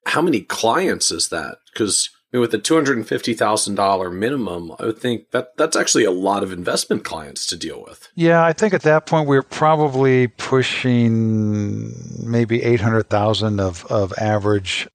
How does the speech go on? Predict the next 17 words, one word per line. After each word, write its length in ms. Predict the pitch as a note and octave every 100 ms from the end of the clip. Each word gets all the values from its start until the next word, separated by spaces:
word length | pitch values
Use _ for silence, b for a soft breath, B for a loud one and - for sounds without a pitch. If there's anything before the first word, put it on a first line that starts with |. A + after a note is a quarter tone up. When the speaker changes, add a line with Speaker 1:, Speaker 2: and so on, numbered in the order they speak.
| -
Speaker 2:
A 140 | B2
U 180 | A2+ G2+
M 160 | A2 G#2+
per 200 | - G2+
client. 600 | - G#2 G#2+ G#2+ A2 -
So 800 | - G#2+ G2+ G2+ G2+ G2 F#2+ F#2
what 180 | G#2+ A2
would 140 | G2
that 300 | G2+ F#2+ -
be? 480 | G2+ F#2+ F#2 F#2 F#2+
Uh, 180 | F#2+ F#2
sixty 640 | - A2+ - A2 G#2 G2
clients 520 | - G#2 A2 A#2+ -
at 100 | A2+
that 200 | B2 -
time, 260 | B2 B2 B2
maybe 420 | B2 B2 B2+